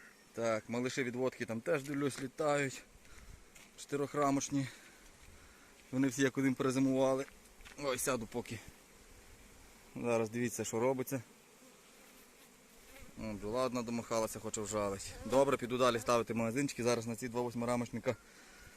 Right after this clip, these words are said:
і по порядку. Ще ніколи так, <laughs> о, багато роботи не робив зараз. Тепер дійшов висновку, що якщо на вулик, вулики одної стандартної системи,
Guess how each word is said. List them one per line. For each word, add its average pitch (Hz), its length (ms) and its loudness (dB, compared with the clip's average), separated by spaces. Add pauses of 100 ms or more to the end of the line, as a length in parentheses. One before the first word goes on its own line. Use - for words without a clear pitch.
(320)
і 113 60 -6
по 113 120 -8
порядку. 123 360 2
Ще 143 120 4
ніколи 151 280 6
так, - 280 10 (340)
<laughs> 185 340 -8
о, 123 340 4 (120)
багато 123 380 4
роботи 127 320 2
не 123 100 4
робив 123 240 2
зараз. 131 300 4
Тепер 127 260 0
дійшов 123 220 0
висновку, 123 380 0
що 127 160 2
якщо 123 220 2
на 127 240 4
вулик, 123 320 2 (300)
вулики 127 360 2
одної 127 280 4
стандартної 127 520 2
системи, 135 400 4